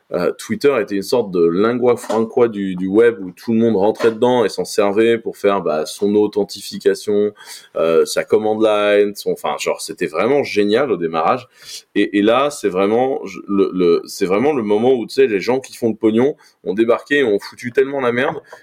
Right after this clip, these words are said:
que ce truc-là qui était vraiment drôle, bah, en fait, est plus drôle du tout. Et, euh, et c'est un peu le dernier clou dans ce cercueil-là. Et ouais, moi, ça me, ça me tire une petite larme parce que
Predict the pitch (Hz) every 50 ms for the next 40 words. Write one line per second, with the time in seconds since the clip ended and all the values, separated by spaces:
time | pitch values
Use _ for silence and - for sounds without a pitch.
0 | _ _ 101 101 - - 123 127 143 151 120 120 - - 87 76 73 80 104 113
1 | 120 117 107 101 98 110 139 170 143 - - _ _ _ _ _ _ - 80 71
2 | - 127 123 110 98 - - - 123 123 117 117 98 104 120 127 127 107 - 113
3 | 113 - - 110 110 - - _ - - 98 95 92 90 87 87 85 87 85 82
4 | - - - - - - - - 90 - - 98 98 98 95 - - 135 135 120
5 | 117 120 113 113 117 113 113 - - 131 127 123 107 - - - 104 - - -
6 | 101 98 95 101 107 117 127 131 117 101 92 90 85 85 78 - - 92 95 98
7 | - 101 90 92 90 87 87 87 - - 101 101 - - 165 156 151 147 147 143
8 | 127 135 127 127 127 120 123 131 135 - - - 107 98